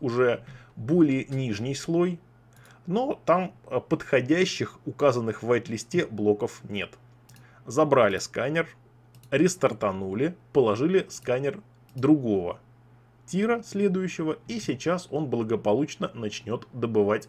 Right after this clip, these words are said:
руду зелёную – с какой-нибудь из сторон. Вот, например, с той, да, процесс уже пошёл. Ну и вот просто, чтобы было видно радиус работы. Вот этим вот стеклом обозначено для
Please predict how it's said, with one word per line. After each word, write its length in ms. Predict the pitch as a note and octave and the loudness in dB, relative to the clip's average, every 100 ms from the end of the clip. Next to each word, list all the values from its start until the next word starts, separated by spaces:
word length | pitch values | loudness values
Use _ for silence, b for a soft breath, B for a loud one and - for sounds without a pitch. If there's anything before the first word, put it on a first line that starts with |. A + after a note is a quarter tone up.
| - | -2
руду 480 | C3 E3+ D3+ C#3+ - | 2 2 2 0 -2
зелёную – 760 | G#2+ C#3 G3 E3+ G2+ F2+ F2 - B B B - | -2 0 2 2 2 -4 -10 -16 B B B -14
с 80 | |
какой-нибудь 600 | - B2 B2+ G#2 G2 G#2 - | -8 -4 -2 -2 -2 -6 -6
из 160 | C3 | -8
сторон. 420 | - D3 G3 A#3+ - | -4 -2 0 -2 -4
Вот, 280 | C#3 F#3 - | -4 -4 -6
например, 440 | - G2 B2 - - | -4 -2 -2 -4 -12
с 160 | - | -16
той, 360 | - C3 D#3+ - - | -2 0 0 -2 -6
да, 200 | G#2 C3+ | -2 0
процесс 440 | B2 G2+ C3 - | 0 -4 -4 -4
уже 160 | G#2 G#2+ | -2 -2
пошёл. 460 | A2 G#2 G#2 F#2+ - - _ _ _ b b b b b b _ _ _ _ _ _ _ - _ _ _ _ _ - b b b | -4 -6 -4 -4 -6 -20 _ _ _ b b b b b b _ _ _ _ _ _ _ -20 _ _ _ _ _ -20 b b b
Ну 200 | B3+ A3+ - | -2 0 0
и 160 | G#3 | 0
вот 260 | B2 F#3+ F#3 | 4 4 4
просто, 300 | D#3 D#3+ C3+ | 0 2 -2
чтобы 400 | - C3+ A#2 B2 | 0 0 2 0
было 300 | A#2+ D#3+ B2 | 6 8 8
видно 480 | G#2 D3 E3 F3 D#3+ | 6 2 0 0 0
радиус 520 | A2 G#2+ G2+ A2+ - - | 0 0 0 -2 -4 2
работы. 540 | A#2 B2 A2 F#2+ - - b b b - | 2 4 2 0 -6 -12 b b b -4
Вот 220 | A#2 - | -4 0
этим 320 | F3+ G3+ G#3+ G3+ | 2 2 4 4
вот 180 | F#3+ - | 4 2
стеклом 580 | - D#3 - B2+ D#3+ - | -8 -6 0 2 2 0
обозначено 920 | B2+ A#2 G#2 A#2 C3+ D3 C3+ C3+ B2+ | 4 4 4 2 0 0 0 0 0
для 640 | A2+ G#2+ G#2 G#2+ A#2+ A#2+ | -4 0 2 6 6 6